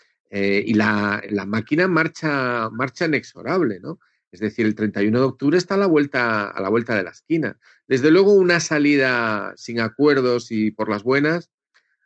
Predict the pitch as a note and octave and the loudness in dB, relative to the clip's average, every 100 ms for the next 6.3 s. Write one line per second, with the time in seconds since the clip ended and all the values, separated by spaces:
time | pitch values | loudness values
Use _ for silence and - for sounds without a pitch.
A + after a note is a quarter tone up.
0 | _ A2 A2 G#2+ G#2+ G#2 G#2 F#2+ A#2+ C3+ | _ -2 2 2 2 2 0 0 0 0
1 | - C3+ B2 B2 B2+ C3+ B2+ A#2+ F#2 - | -2 -2 0 0 0 0 -2 -4 -8 -18
2 | - A#2+ B2+ C3+ A#2+ A#2+ B2+ A#2+ - A#2 | -10 -8 -6 -4 -2 -2 -2 -6 -12 -10
3 | A#2 A2 A2 G2+ _ _ _ _ A#2+ B2 | -8 -6 -6 -8 _ _ _ _ -2 -2
4 | A#2 C3 C3 B2+ B2+ B2 A#2+ C3+ A2 G2+ | -2 -2 0 2 2 2 0 -2 -2 -8
5 | - G#2 F#2 - G#2 A2+ B2 B2+ B2+ B2 | -8 -8 -8 -6 -2 -2 -2 -4 -2 0
6 | B2+ C3 | 2 0